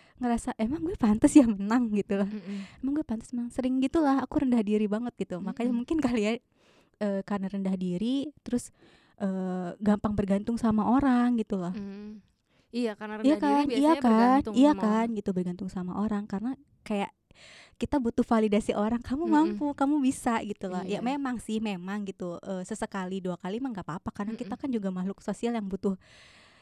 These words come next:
Speaker 1: penilai-,
Speaker 2: Orang lain,
Speaker 1: eh, eh, orang
Speaker 2: mm-mm.
Speaker 1: lain gitu. Tapi kan ya nggak juga sering-sering ya gitu.
Speaker 2: Iya.
Speaker 1: Jangan sering-sering gitu loh.
Speaker 2: Mm-mm.
Speaker 1: Gitu.
Speaker 2: Tiap kali ada apa, "Kamu bisa,
Speaker 1: Iya
Speaker 2: ayo,
Speaker 1: kan?
Speaker 2: semangat."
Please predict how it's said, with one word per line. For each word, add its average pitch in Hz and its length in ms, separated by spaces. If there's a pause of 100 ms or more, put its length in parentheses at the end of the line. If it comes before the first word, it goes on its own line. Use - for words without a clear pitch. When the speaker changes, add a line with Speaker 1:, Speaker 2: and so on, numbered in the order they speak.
(360)
Speaker 1:
penilai-, 220 300
Speaker 2:
Orang 190 160
lain, 190 80
Speaker 1:
eh, 214 80
eh, 247 160
orang 202 180
Speaker 2:
mm-mm. 185 140
Speaker 1:
lain 214 320
gitu. 185 240
Tapi - 240
kan 311 160
ya 240 100
nggak 196 240
juga 190 240
sering-sering 214 640
ya 208 180 (140)
gitu. 185 240
Speaker 2:
Iya. 175 160 (140)
Speaker 1:
Jangan 180 200
sering-sering 220 540 (100)
gitu - 160
loh. 190 140
Speaker 2:
Mm-mm. 208 240 (160)
Speaker 1:
Gitu. - 240 (320)
Speaker 2:
Tiap 185 160
kali 196 200
ada 196 200
apa, 226 120
"Kamu 330 400
bisa, 330 640
Speaker 1:
Iya 349 220
Speaker 2:
ayo, 269 480
Speaker 1:
kan? - 0
Speaker 2:
semangat." 240 400